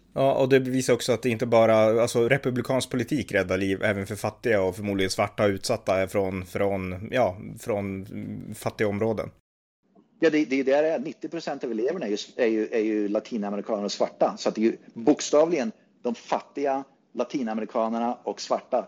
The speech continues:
Speaker 2: Det är de liven man räddar. Man ger dem en chans till en utbildning så att de sen kan gå på, på universitet. Istället för att de ska hamna i gäng och brottslighet och hamna i fängelse.
Speaker 1: Mm.
Speaker 2: Det är bokstavligen det det handlar om. De hamnar på universitet istället för i fängelseanstalt. Därför att föräldrarna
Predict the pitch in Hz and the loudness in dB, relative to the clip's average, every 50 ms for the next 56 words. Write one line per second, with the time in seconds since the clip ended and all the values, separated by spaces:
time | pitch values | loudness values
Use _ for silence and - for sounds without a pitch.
0 | - _ - 113 104 101 131 143 143 123 110 110 98 90 104 101 101 104 117 110 | -8 _ -4 -4 0 2 2 2 2 2 0 -2 -2 -2 -4 -2 0 0 0 0
1 | 90 90 123 120 110 113 117 113 110 104 101 139 143 143 131 123 - - 120 113 | 2 2 2 2 2 0 -2 -2 -4 -2 -2 -2 -4 -2 -4 -8 -8 -6 -8 -8
2 | 110 - - 123 107 - 127 104 - _ 98 117 135 131 107 87 87 - - - | -8 -6 -8 -8 -4 -4 -4 -6 -4 _ 0 0 0 0 -2 -4 -6 -10 -14 -20
3 | - _ _ _ _ _ _ - - - - - 139 117 - 135 123 120 - 120 | -20 _ _ _ _ _ _ -8 -4 -2 2 4 2 4 4 2 0 0 -2 -4
4 | 110 104 110 110 101 98 - - - - - - 123 110 98 92 90 87 - 95 | -6 -6 -6 -6 -6 -6 -8 -10 -16 -20 -6 -2 -2 0 0 0 0 -2 -2 -4
5 | - 117 95 - - - - - _ _ 127 113 - - 120 107 107 101 - 110 | -2 -2 -2 -2 -6 -14 -20 -20 _ _ -2 -2 2 4 4 4 4 2 2 0
6 | 98 - 107 - - 113 113 107 101 98 98 101 90 110 110 101 92 90 82 95 | -2 -2 -4 -8 -6 -6 -4 -2 -2 -2 -4 -2 0 0 0 -2 -2 -6 -8 -6
7 | 92 104 104 87 - - - 82 98 107 - - 82 87 87 90 87 - 95 90 | -4 -2 -2 -4 -4 -8 -10 -6 -4 -4 -4 -4 -6 -8 -6 -6 -6 -6 -6 -6
8 | 87 82 71 - - 101 - - - - - 107 104 104 104 - 151 - - - | -6 -6 -4 -4 -4 -6 -6 -12 -18 -10 0 2 4 4 6 4 2 2 4 4
9 | 143 127 123 131 131 123 117 113 110 104 107 110 104 92 101 101 95 92 - - | 4 4 4 4 0 -2 -2 -2 -2 -2 -2 -4 -6 -6 -6 -6 -6 -8 -10 -16
10 | - _ _ - 127 123 139 131 123 120 113 - 117 110 110 104 104 - - - | -20 _ _ -8 -6 -4 -4 -4 -4 -4 -4 -4 -6 -4 -4 -4 -6 -8 -12 -6
11 | - 127 127 120 - _ 113 - - 113 98 101 95 - 110 101 - 123 104 95 | -2 -2 -2 -2 -4 _ -14 -10 -8 -8 -8 -8 -8 -8 -10 -8 -6 -6 -8 -8
12 | 92 - 101 92 90 - 135 104 90 - - - - - _ _ - 123 117 117 | -8 -10 -10 -12 -4 -4 -2 -4 -4 -6 -12 -20 -20 -20 _ _ 0 2 2 2
13 | 117 - - 120 113 107 - - - 120 110 92 92 98 101 104 101 104 | 2 0 -2 -2 -2 -2 -4 -6 -6 -6 -4 -4 -4 -6 -6 -4 -6 -6